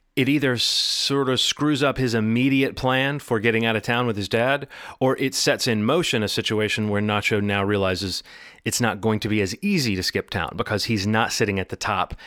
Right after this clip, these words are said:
if he's got someone who's been sent to either watch over his shoulder or help or whatever's going on there. But either way, we got introduced to a, a new character who may not seem like a big introduction unless people are really detail-oriented.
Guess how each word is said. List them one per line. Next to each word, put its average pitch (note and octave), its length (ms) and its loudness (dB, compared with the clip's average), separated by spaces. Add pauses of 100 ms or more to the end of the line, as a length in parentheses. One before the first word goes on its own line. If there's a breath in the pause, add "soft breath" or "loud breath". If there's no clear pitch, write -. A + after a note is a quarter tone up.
(140 loud breath)
if G#2 140 -4
he's G#2 120 -2
got G#2 160 0
someone G#2 300 0
who's G2 160 -2
been F#2+ 160 -2
sent - 480 -2 (320 loud breath)
to G#2 320 2
either G#2+ 160 2
watch G2 240 0
over F#2+ 160 0
his F#2 140 -4
shoulder F#3 400 0
or F2+ 100 -2
help C#3+ 300 -2
or G#2 80 0
whatever's A#2+ 340 0
going G2 240 0
on F2 160 -2
there. F#2+ 180 -2
But C#3 260 2
either C3 180 4
way, C#3+ 320 2 (160 loud breath)
we D3 100 2
got C3 140 4
introduced C3+ 520 0
to G2+ 360 -2
a, G2+ 340 0
a G2+ 140 -2
new A2 180 0
character A2+ 520 -2
who G#2 320 -2 (420 loud breath)
may B2+ 100 4
not A#2+ 160 2
seem C3+ 220 0
like A#2 160 0
a A2+ 40 0
big G#2+ 200 0
introduction G#2 580 -2
unless G#2 260 -2
people G2+ 280 -4
are F#2+ 80 -2
really F#2 220 0
detail-oriented. F#2 1000 -4